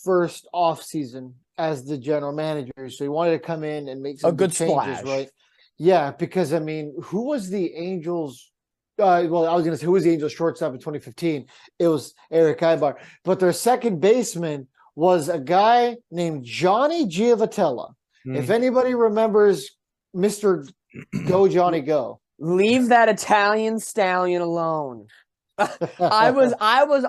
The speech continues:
Speaker 2: honestly, I'm
Speaker 1: The
Speaker 2: not gonna
Speaker 1: Italian
Speaker 2: lie.
Speaker 1: dreamboat.
Speaker 3: I still
Speaker 2: Hey.
Speaker 3: have his promo for Angels Central when I was on there, when he's like, "Join us."
Speaker 2: <laughs>
Speaker 3: Johnny Gi-, Giavotella.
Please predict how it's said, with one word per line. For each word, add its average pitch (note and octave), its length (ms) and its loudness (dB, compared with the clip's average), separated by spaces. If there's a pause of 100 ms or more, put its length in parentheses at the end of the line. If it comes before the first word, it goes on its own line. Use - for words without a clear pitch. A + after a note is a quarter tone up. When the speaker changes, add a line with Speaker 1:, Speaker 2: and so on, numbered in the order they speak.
Speaker 2:
honestly, A3 500 -2
I'm F#3+ 180 -6
Speaker 1:
The F3 80 4
Speaker 2:
not E3+ 80 2
gonna A3+ 120 4 (240)
Speaker 1:
Italian - 40 2
Speaker 2:
lie. F3+ 60 2
Speaker 1:
dreamboat. A3 760 2 (300)
Speaker 3:
I D3 120 2
still G3 240 2
Speaker 2:
Hey. F3 60 4
Speaker 3:
have E3+ 100 2
his E3 200 0
promo D3+ 520 0
for B2 220 -2
Angels B2 340 -2
Central B2 440 -6
when A#2 100 -6
I A2+ 80 -6
was A2 180 -8
on A2+ 220 -8
there, G#2+ 180 -8
when G#2+ 120 -10
he's A2+ 200 -8
like, A2 280 -6
"Join G#3 720 -6 (460)
us." G3+ 560 -2
Speaker 2:
<laughs> - 40 -18
Speaker 3:
Johnny E3 220 2
Gi-, F3+ 220 0
Giavotella. G#3 720 -6